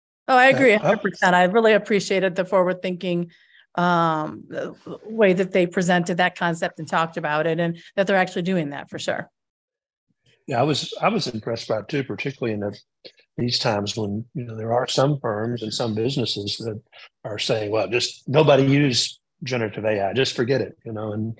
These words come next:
Speaker 2: that's obviously not gonna work. Um, people are gonna use it, and so it was forward thinking. And I also thought it was cool that they, they, you, they gave the training to summer associates, um, you know, not,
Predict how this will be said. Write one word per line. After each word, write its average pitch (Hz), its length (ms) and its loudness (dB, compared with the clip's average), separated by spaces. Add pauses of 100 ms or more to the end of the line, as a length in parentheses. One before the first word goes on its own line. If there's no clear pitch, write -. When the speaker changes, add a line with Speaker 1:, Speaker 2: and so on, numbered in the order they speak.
(460)
Speaker 2:
that's 127 220 -2
obviously 110 720 0 (160)
not 107 320 -4
gonna 98 300 -10 (540)
work. 101 440 -10 (320)
Um, 101 500 -8 (120)
people 117 260 -2
are 101 80 -4
gonna 104 220 -6
use 113 260 -2
it, 101 140 -2
and 101 280 -8
so - 240 -4
it 110 80 -2
was 110 440 -2 (340)
forward 120 200 2
thinking. 180 240 2
And 165 100 4
I 175 80 2
also 190 320 2
thought 131 200 2
it 123 60 -2
was 117 180 -2
cool 139 240 -4
that 123 160 -4
they, 113 200 0 (100)
they, 131 180 -2
you, 131 360 -4
they 123 160 -2
gave 127 360 -2
the 123 80 -8
training 113 500 -4
to 110 320 -4 (440)
summer 123 300 -2
associates, - 800 -2 (180)
um, 104 520 -10
you 156 160 -8
know, 107 120 -6
not, 110 160 -4